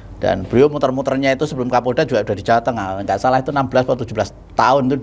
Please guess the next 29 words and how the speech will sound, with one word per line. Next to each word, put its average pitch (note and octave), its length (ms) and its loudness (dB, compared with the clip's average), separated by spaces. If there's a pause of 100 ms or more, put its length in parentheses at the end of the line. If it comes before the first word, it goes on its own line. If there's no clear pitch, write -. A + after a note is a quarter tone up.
dia A#2 40 2
muter-muter A#2 380 -4
di G#2 80 -6
Jawa G2+ 100 2
Tengah G2 220 -2
sampai G2 220 -2
akhirnya A2+ 180 -4
Kapolda. G2 480 -4 (480)
Punya C3+ 320 2
kepemimpinan B2+ 460 0
kewilayahan G#2 760 0
lah F#2 160 -6
gitu - 240 -12
ya. F2+ 160 -6
Tetapi B2+ 720 -2
yang B2+ 400 0 (320)
ka-, - 160 0
masyarakat C#3+ 400 2
juga A#2+ 320 2 (160)
agak A#2+ 320 0
heran A2 320 0
itu B2+ 480 -8
dari A2 160 0
beberapa G#2 480 2
hasil G#2+ 240 -2
survei B2+ 320 -6
itu - 80 -6
beliau C3 240 0
kok D#3+ 220 -2